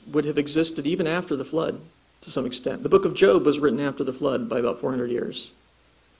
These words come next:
And that's where we find about, you know, Behemoth and Leviathan.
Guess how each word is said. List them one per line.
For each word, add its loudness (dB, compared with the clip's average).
And -2
that's -2
where -2
we 0
find -2
about, -2
you -8
know, 0
Behemoth -2
and -4
Leviathan. -6